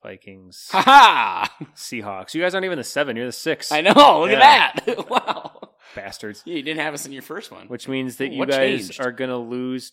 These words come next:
Speaker 1: to the Eagles.
Speaker 2: What changed? Is that, is that because the, uh, the,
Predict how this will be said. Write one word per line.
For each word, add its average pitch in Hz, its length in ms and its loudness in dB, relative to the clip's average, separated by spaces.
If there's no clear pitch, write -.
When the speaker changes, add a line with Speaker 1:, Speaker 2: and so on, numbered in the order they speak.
Speaker 1:
to 123 200 -10
the 120 80 -12
Eagles. 185 560 -10
Speaker 2:
What 127 120 -18
changed? 117 260 -10
Is 110 120 -14
that, 131 180 -10
is 120 120 -12
that 135 140 -10
because 127 460 -10
the, 107 540 -14
uh, 110 140 -18
the, 98 180 -18